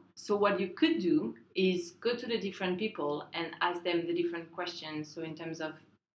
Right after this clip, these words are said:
like you said, interviews, et cetera. And it may be that you don't have to ask them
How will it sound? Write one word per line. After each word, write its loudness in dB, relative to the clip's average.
like -4
you -2
said, -2
interviews, 2
et 0
cetera. -2
And 2
it 0
may 6
be 2
that 2
you -2
don't 0
have 2
to -4
ask 4
them 0